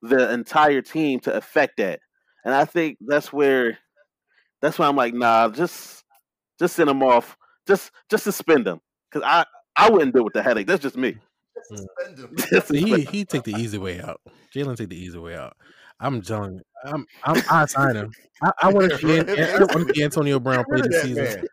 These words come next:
Speaker 3: I'ma sign him. All right, now let's wrap it up with this one. Conflicting reports started out on whether or not Dalvin Cook was gonna report to camp. Um, N F L Network Stacey Dales tweeted out that Dalvin Cook had informed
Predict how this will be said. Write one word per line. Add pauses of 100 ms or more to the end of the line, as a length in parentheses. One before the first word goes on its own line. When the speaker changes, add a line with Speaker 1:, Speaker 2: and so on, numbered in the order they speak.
(180)
Speaker 3:
I'ma
sign
him. (720)
All
right,
now
let's
wrap
it
up
with
this
one. (640)
Conflicting
reports (360)
started
out (120)
on
whether
or
not
Dalvin
Cook
was
gonna
report
to
camp. (920)
Um, (160)
N
F
L
Network
Stacey
Dales
tweeted
out
that
Dalvin
Cook
had
informed